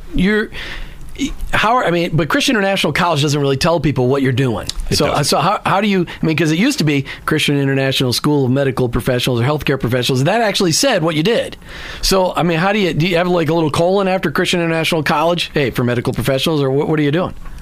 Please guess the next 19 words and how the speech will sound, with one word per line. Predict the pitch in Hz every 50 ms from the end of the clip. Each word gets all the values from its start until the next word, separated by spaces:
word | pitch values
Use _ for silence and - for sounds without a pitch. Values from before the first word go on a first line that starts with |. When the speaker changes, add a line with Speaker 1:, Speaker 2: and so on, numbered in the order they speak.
| - - - - - - - - -
Speaker 2:
No, | - 104 117 123 123
it | 110 -
doesn't. | 117 113 107 110 117 117 117 - - - - - - -
And | - 92 90 90 85 - - - 73 -
yet, | 104 104 104 - - - - - - -
I | 98
understand | 101 95 - - - 95 90
what | 85
you're | 92 85
saying. | - - 92 87
It | 80 69
doesn't | 87 85 - 92 -
really | 90 85 80
tell | - 95 85
us, | 80 - - - - - - - - - - -
people | - 95 - -
what | 85 82 - 80
we | 78 69
do. | 67 - 82 82 85 92